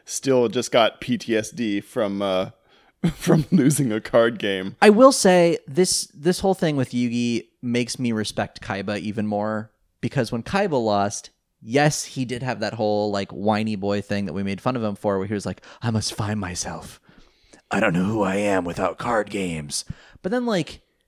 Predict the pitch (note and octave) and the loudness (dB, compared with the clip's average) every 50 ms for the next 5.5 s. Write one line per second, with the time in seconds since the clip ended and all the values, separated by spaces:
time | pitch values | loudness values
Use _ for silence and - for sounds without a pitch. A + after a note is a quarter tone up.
0 | _ - - A3 A#3 A#3+ D#3+ D#3 F#3+ F#3+ F3+ F3+ D3+ C3 B2+ C3+ D#3+ D#3+ - - | _ -2 0 2 4 4 4 2 2 0 0 0 0 2 2 2 2 2 2 2
1 | C#3 B2+ - C3+ B2+ B2+ C3 B2+ A#2+ A#2+ A#2+ A#2+ - - - G#2 A2 A#2 A#2+ A#2+ | 2 2 4 4 4 4 4 2 2 2 0 0 -2 -4 -4 -2 0 0 0 0
2 | A2+ A#2 A2 G#2+ - - - - G#2+ G2+ G#2+ A2 A#2 G#2+ F#2+ A2+ G#2 G2+ G#2+ A2 | 0 0 0 0 -2 -4 -2 0 0 2 2 2 0 0 0 0 0 2 0 0
3 | G#2 G#2+ G#2+ G#2+ G#2 G#2+ G#2 G#2 G#2 G#2 G#2 - A#2 G#2 G2 G2 G#2 F#2+ - - | -2 -2 -2 -2 -2 -2 -2 -2 -4 -4 -4 -4 -4 -4 -4 -4 -6 -6 -6 -4
4 | G#2+ G2+ G#2 - A#2+ G2+ G2+ G#2 G#2 G#2+ G#2+ F#2 - G2+ F#2+ G#2 G#2 G#2 G2+ - | -4 -2 -2 -2 -2 -2 -2 -2 -2 -2 -2 -2 -2 0 0 2 2 0 0 -4
5 | - A2 G2+ G2 F2+ F#2 F#2+ - - | -6 -6 -4 -4 -4 -4 -6 -8 -12